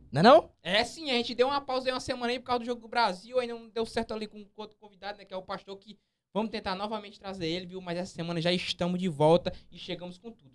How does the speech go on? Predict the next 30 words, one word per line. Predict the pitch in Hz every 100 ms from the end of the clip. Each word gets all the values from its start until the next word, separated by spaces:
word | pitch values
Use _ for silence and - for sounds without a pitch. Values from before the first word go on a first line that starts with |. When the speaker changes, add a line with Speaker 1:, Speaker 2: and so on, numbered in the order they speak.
| -
Speaker 2:
viu? | 147
Speaker 1:
E | 254
hoje | 285 311
temos | 294 277 285 254
a | 220
honra | 190 254 294 359 -
Speaker 2:
A | 202 226
honra | 240 302 349
e | 285 277
o | 269
orgulho | 320 339 196 214 196 220
Speaker 1:
o | 381
orgulho | 139 151 196 269 - 156
Speaker 2:
de, | 233
Speaker 1:
de | 196 302
Speaker 2:
pô, | 277 240
é, | 202 196 196
a |
gente | 302 -
fez | 247 339
Speaker 1:
exclusivo, | 247 381 427 220 269 269 269
que | 277
é |
a | 277
primeira | 269 240 269 320
vez | 233 220 277
Speaker 2:
É |
a |
Speaker 1:
que |
ele | 170